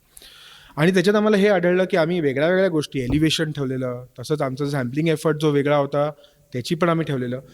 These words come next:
पण आम्हाला एक आढळलं की जास्त करून जे पक्षी एका ठिकाणी दिसेल, काजूमध्ये दिसेल का दिसणार नाही किंवा जंगलामध्ये दिसेल का दिसणार नाही, ह्याची जी, जी प्रॉबॅबिलिटी आहे, की संभावना आहे,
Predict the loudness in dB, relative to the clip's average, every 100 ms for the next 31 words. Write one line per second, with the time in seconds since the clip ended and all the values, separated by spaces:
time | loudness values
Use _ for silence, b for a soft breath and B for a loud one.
0 | b b 0 2 4 4 2 2 2 0
1 | -2 -6 b b b _ 0 0 2 2
2 | 4 4 4 4 4 2 -2 -10 -14 -20
3 | -20 -8 -6 -4 2 4 4 2 2 2
4 | 2 2 0 0 0 0 2 2 2 2
5 | 0 0 2 0 -2 -2 0 0 0 -4
6 | -10 b b b -4 0 2 2 2 2
7 | 2 0 2 2 0 -2 -4 -2 -4 -6
8 | B B B -2 0 2 4 2 0 -6
9 | -6 -2 0 2 2 2 2 0 0 -6
10 | -8 -8 -2 0 0 0